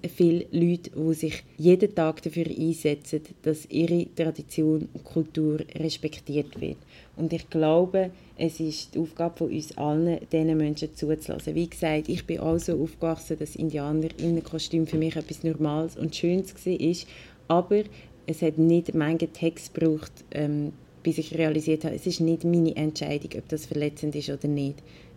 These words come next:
Weil logisch hat es mich nicht verletzt. Ja, dann eben der andere Kommentar ist, äh, vom Chefredakteur von der Luzerner Zeitung,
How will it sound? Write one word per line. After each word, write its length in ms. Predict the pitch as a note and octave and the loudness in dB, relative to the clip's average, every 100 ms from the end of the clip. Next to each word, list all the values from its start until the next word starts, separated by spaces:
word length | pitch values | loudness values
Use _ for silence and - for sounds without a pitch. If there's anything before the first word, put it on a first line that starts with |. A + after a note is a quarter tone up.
| - | 2
Weil 140 | E3 | 4
logisch 320 | E3+ E3 F3+ | 6 4 2
hat 140 | E3+ D#3+ | 0 -2
es 80 | D#3+ | -2
mich 120 | D#3 | 0
nicht 200 | D#3 D3+ | -2 -2
verletzt. 520 | D3+ D3 D3 - - - - | -2 -2 -2 -12 -18 -18 0
Ja, 160 | F3+ D#3+ | 2 4
dann 220 | F3+ F#3 | 4 4
eben 320 | - F3+ D#3+ | 4 2 2
der 180 | D#3 - | 0 0
andere 280 | G3+ A3+ A3+ | 4 4 2
Kommentar 600 | - G3+ G3 F#3 F3+ - - | 0 0 2 2 2 0 -2
ist, 320 | E3+ - - - | -2 -2 -12 -6
äh, 160 | D#3+ | -4
vom 360 | D#3 E3 D#3+ - | -2 -2 -2 -4
Chefredakteur 920 | - G3 G3 F#3+ F3+ F3 E3+ - - E3+ - | -4 -2 -2 -2 -2 0 -2 -6 -8 -6 -8
von 300 | E3+ D#3+ D3+ | -10 -10 -8
der 120 | D3+ - | -10 -2
Luzerner 720 | F3 E3+ - E3+ F#3 G3+ G3+ | -2 -2 0 2 4 2 0
Zeitung, 400 | F#3 F3+ F#3 | -6 -6 -6